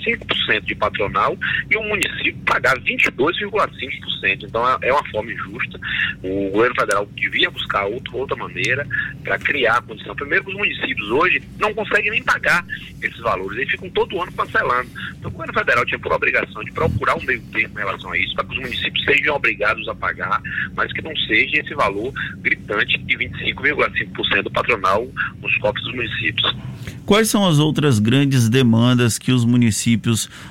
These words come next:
Speaker 2: vão apresentar ao longo dos próximos anos? O senhor, à frente da U P B, com uma relação muito próxima com a Confederação Nacional dos Municípios.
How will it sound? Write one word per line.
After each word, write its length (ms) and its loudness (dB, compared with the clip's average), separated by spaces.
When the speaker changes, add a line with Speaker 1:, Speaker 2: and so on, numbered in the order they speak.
Speaker 2:
vão 420 6
apresentar 840 4
ao 180 4
longo 260 6
dos 240 4
próximos 840 4
anos? 540 6
O 80 0
senhor, 260 6
à 80 6
frente 500 2
da 160 6
U 100 4
P 180 4
B, 320 4
com 160 6
uma 340 8
relação 460 6
muito 240 4
próxima 540 4
com 360 6
a 60 4
Confederação 720 4
Nacional 420 6
dos 120 4
Municípios. 840 4